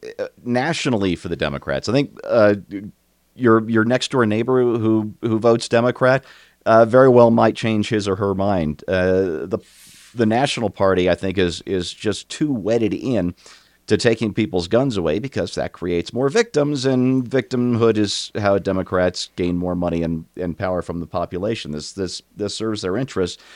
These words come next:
and I think it's one of the reasons why, uh, in my segment this week, I said that Biden helped create the border crisis on purpose. It's not that he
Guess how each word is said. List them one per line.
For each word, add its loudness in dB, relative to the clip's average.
and -2
I 2
think 2
it's -2
one 2
of 2
the 0
reasons -2
why, 2
uh, 0
in -2
my 0
segment -2
this -6
week, -4
I 2
said -2
that -2
Biden -2
helped -4
create -2
the -4
border 0
crisis -2
on 0
purpose. -2
It's -12
not -4
that -4
he -4